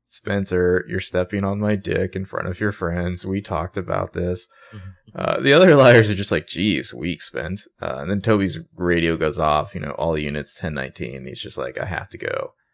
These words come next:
Speaker 1: And Spencer frowns, a bell rings. You can tell Spencer doesn't like the idea that Toby can just, like, get called away by a dispatcher in the middle of their argument.
Speaker 2: Right.
Speaker 1: It's not
Speaker 2: Well,
Speaker 1: cool.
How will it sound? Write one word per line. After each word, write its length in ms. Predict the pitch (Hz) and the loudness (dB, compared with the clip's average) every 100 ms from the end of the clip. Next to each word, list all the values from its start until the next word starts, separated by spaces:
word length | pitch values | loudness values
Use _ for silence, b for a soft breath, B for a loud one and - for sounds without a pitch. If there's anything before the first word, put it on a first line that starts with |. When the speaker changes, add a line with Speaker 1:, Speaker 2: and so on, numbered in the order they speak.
| _ _ _ _ _ - | _ _ _ _ _ -8
Speaker 1:
And 340 | 95 92 82 | -4 -4 -6
Spencer 360 | - - 120 113 | -6 -2 -2 0
frowns, 420 | - 95 92 90 | 2 4 4 -2
a 40 | 85 | 0
bell 220 | 92 87 | 2 2
rings. 460 | 90 90 90 95 | 0 0 -2 -4
You 80 | 143 | -6
can 100 | 160 | 0
tell 220 | 190 180 | 4 4
Spencer 320 | 156 - 214 226 | 2 -6 -4 -2
doesn't 220 | 220 190 | -2 0
like 160 | 180 | 0
the 100 | 156 | 2
idea 200 | 123 123 | 2 4
that 160 | 107 98 | 2 2
Toby 260 | 131 147 131 | 0 -2 -4
can 120 | 113 | -6
just, 160 | - | -2
like, 240 | 110 85 - | -2 -2 0
get 240 | 107 - | -2 -2
called 300 | - 107 120 | 0 4 6
away 260 | 107 110 110 | 6 6 6
by 160 | 98 85 | 6 2
a 60 | |
dispatcher 560 | 85 101 - 78 - 85 | 2 -4 0 0 2 -2
in 80 | 90 | 0
the 40 | |
middle 220 | 98 107 | 0 0
of 60 | 101 | 2
their 140 | 85 | 2
argument. 400 | 92 95 76 - _ _ _ | 2 0 -6 -10 _ _ _
Speaker 2:
Right. 220 | 101 87 - _ _ _ b b | -12 -12 -14 _ _ _ b b
Speaker 1:
It's 100 | - | -6
not 140 | 120 | -4
Speaker 2:
Well, 80 | 208 | 2
Speaker 1:
cool. 240 | 127 - | 2 0